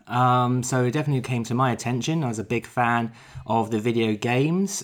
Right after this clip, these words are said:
but yes, I was at university at the time. I was studying film, and while my contemporaries were going to see, uh, screenings of, uh, Citizen Kane and, and the works of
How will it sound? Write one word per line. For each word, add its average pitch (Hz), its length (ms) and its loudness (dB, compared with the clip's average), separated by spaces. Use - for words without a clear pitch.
but - 120 -2
yes, 113 220 -2
I 113 60 2
was 110 140 -2
at 107 140 -2
university 120 580 0
at 110 80 -4
the 107 120 -8
time. 123 300 0
I 110 40 0
was 107 100 -4
studying 127 500 0
film, 127 680 2
and 110 200 -2
while 110 180 2
my 107 220 2
contemporaries 151 1120 -2
were 127 80 2
going 127 320 0
to 123 100 -8
see, 120 560 0
uh, - 140 -6
screenings 110 640 0
of, 95 240 -10
uh, 98 140 -8
Citizen 107 480 -4
Kane 131 500 4
and, 104 240 0
and 98 180 -6
the 98 60 -4
works 113 560 -4
of 104 260 -4